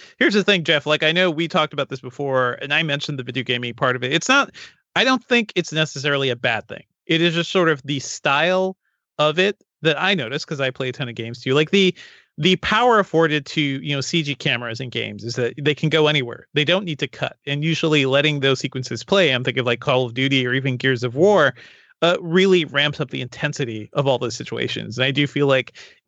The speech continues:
game directors and the cinematic designers tend to go all, all out. You know, they tend to, like, show off what these game engines can do rather than be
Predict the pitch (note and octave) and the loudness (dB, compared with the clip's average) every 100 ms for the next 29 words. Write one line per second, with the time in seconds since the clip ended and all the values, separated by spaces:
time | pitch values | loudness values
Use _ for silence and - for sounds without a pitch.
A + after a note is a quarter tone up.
0 | C#3 C3 C#3+ D#3 D#3+ D3+ C#3+ - C3+ C3+ | -4 0 2 2 0 0 -4 -6 -6 -2
1 | C3 C#3 - C3 A2+ A2+ A2+ A#2 G#2+ - | 0 -2 -2 -4 -4 -10 -10 -12 -14 -16
2 | - C3 B2+ D3+ D3 C3 B2+ C3+ B2+ C#3 | -14 -8 -4 0 2 0 0 -2 0 0
3 | B2+ A2+ - - - A#3+ E4+ C#4 - - | -2 -8 -14 -20 -2 0 2 0 0 0
4 | A#3 A3+ - _ F#3 B3+ C#4 - F3 - | 2 0 -4 _ 2 2 0 -2 -4 -4
5 | - - _ - C#3 D3 D3 D#3 A#3 A#3+ | -20 -20 _ -10 -6 -4 -2 0 0 2
6 | G#3 F3+ D#3+ - _ _ - - G#3+ G#3 | 2 4 2 -2 _ _ -10 -2 0 2
7 | F#3 F3 E3 D#3+ E3 D3+ D#3 D3+ C#3 C3 | 2 2 0 -4 -4 -4 -4 -4 -6 -8
8 | B2+ - D3+ C#3+ C#3+ C3 C#3 C#3 C#3+ C3 | -8 -4 -2 0 0 2 0 2 0 -2
9 | B2+ C3 B2+ | -4 -4 -6